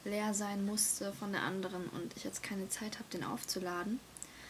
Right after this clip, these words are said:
weil sonst ist das Licht schon wieder weg und schlecht. Das ist gerade auch so ein Problem. Das kennt natürlich jeder, der irgendwas mit Fotos oder Videos zu tun hat. Jetzt, wenn's kälter wird, ist leider auch alles schon früher dunkel. Ja, und dann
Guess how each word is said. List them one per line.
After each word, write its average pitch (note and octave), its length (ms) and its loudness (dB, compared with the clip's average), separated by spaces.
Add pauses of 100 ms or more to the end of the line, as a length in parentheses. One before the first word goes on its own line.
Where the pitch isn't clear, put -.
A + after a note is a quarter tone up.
(180)
weil F#3+ 120 4
sonst F#3 240 4
ist - 140 -2
das G3 140 -4
Licht G#3 220 -2
schon F#3+ 200 0
wieder F3+ 360 0
weg F#3+ 280 -2
und F#3+ 120 -2
schlecht. - 400 0 (120)
Das - 100 -4
ist - 140 -4
gerade - 340 0
auch - 80 0
so - 140 2
ein G3+ 80 0
Problem. G3 580 2 (560)
Das - 140 -2
kennt G#3+ 220 -2
natürlich F#3+ 360 0
jeder, A#3 220 6
der G3 180 2
irgendwas F#3+ 400 0
mit G3 140 -4
Fotos A3+ 340 -2
oder F#3 220 0
Videos G#3 340 2
zu - 120 0
tun G3+ 360 0
hat. A3 200 0 (600)
Jetzt, - 180 -2
wenn's G3+ 220 2
kälter G#3 460 2
wird, F#3+ 220 4
ist - 360 4 (140)
leider G3+ 420 2
auch G3+ 220 -2
alles G#3+ 260 2
schon G#3 160 2
früher G3 320 0
dunkel. A3 560 2 (880)
Ja, C4 220 6
und G3+ 140 2
dann G3 300 0